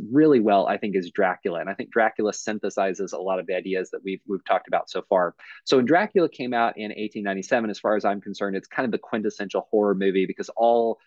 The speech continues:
horror scenarios, the haunted house, the monster on the ship, all of these scenarios we see in monster movies are all embodied in one novel. It's just a great horror novel.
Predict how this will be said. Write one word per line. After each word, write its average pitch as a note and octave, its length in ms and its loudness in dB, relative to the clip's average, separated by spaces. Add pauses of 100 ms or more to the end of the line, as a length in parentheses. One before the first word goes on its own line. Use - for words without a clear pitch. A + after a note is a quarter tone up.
(380)
horror B2 340 0
scenarios, G2 760 -4
the G2 80 -10
haunted G#2 400 -6
house, G2 520 -4
the G2+ 60 -6
monster G2 500 -6
on G2 120 -6
the F#2+ 80 -6
ship, G2 360 0 (340)
all C3+ 200 4
of C3+ 80 -2
these B2 380 -6
scenarios G#2 520 -2
we G2+ 120 -4
see G2 400 -2
in F#2+ 180 -6
monster F#2+ 400 0
movies F2+ 480 -2
are G2+ 220 0
all A2+ 340 4
embodied F#2 680 -4
in F#2+ 200 -10
one F2+ 180 -6
novel. F2 360 -6
It's A2 120 -6
just - 200 0
a A#2+ 40 2
great G#2 340 2
horror F#2 240 0
novel. D#2+ 380 -6